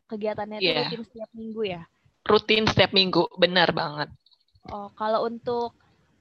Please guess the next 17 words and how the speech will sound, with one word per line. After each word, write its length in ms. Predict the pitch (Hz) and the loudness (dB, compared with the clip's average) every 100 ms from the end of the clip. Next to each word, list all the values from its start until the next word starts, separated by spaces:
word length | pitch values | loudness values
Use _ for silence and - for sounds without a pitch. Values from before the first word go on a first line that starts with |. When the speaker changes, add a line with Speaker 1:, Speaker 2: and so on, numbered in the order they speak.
| _ | _
Speaker 1:
eh, 320 | 226 226 220 | -6 -4 -4
materi 640 | 220 226 226 - 226 233 226 | -6 -8 -8 -4 -4 -2 -4
yang 140 | 226 | -6
dibawain 420 | 226 214 220 220 | -6 -2 -2 -4
ini 240 | 254 240 247 | -8 -12 -12
kan 240 | 311 320 | -14 -18
tentang 400 | 302 254 233 226 | -20 -16 -16 -14
pendidikan 540 | 226 214 196 - 220 214 | -12 -10 -10 -10 -8 -8
ya 140 | 196 | -8
ke 100 | 196 | -8
anak-anak. 460 | 190 196 208 196 185 - | -8 -10 -12 -12 -14 -14
Itu 160 | 220 | -8
tuh 80 | 233 | -2
Speaker 2:
Yes. 240 | 156 151 190 | 0 0 -2
Speaker 1:
setiap 220 | 262 240 | -2 -4
minggu, 400 | 233 233 - 311 - _ - _ | -6 -12 -6 -4 -4 _ -20 _
eh, 580 | - - 220 226 220 | -18 -10 -6 -4 -4